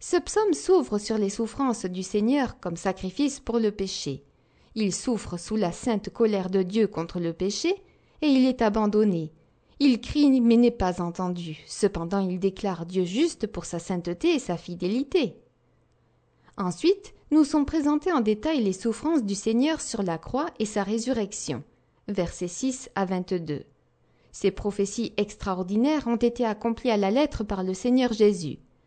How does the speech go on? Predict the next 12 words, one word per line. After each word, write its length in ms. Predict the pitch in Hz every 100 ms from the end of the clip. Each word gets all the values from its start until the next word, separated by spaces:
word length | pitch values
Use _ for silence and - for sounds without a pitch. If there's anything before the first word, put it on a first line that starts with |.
| _ _ -
Il 180 | 240 202
devait 220 | 202 202
souffrir 420 | 202 196 196 196
la 220 | 202 170 -
honte, 460 | 240 403 - - _
l'opprobre, 640 | 165 156 - 294 262 170 156 _ _ _ -
de 80 | 254
la 160 | 254
part 240 | 247 349 302
du 160 | 208
peuple 300 | 208 302 -
d'Israël 640 | 190 214 196 190 269 359